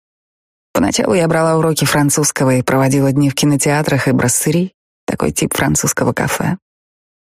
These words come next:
Потом нашла работу в небольшом франко-американском рекламном агентстве на Елисейских полях.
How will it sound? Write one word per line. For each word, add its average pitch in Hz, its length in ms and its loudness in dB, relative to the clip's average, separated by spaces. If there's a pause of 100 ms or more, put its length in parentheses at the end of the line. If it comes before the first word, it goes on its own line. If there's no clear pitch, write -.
Потом - 260 -2
нашла 139 320 0
работу 143 360 0
в 143 60 2
небольшом 143 520 2
франко-американском 143 960 0
рекламном 143 500 0
агентстве 147 500 0
на 139 80 2
Елисейских 135 760 -2
полях. - 560 -4